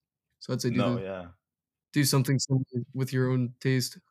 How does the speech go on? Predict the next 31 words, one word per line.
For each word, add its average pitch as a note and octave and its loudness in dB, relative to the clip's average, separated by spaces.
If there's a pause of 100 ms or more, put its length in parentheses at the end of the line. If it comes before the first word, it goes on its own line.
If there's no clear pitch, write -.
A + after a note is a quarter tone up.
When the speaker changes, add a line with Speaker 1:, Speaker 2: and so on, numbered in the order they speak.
(220)
Speaker 2:
Yeah, A2 2
no, A2+ 4
that A2+ 4
makes, - -2
that G2+ -2
makes - -4
a D3 -4
lot F#2+ 2
of F#2 -4
sense. F#2 -6
I D#2 -4
think G#2+ -4
definitely, A2 -2
like, F#2+ -4 (1040)
I A#2+ 2
think D#3 0
it's C3 -4
really A#2 0
important A2 -2
to G2 -6
see G#2 -4
what F#2 -4
you've F#2+ -10
been F2+ -6
listening G#2 -6
to, A#2+ -4
and F2+ -6
to A2 -4
the G#2 0
point A#2 -2
of, G2 -4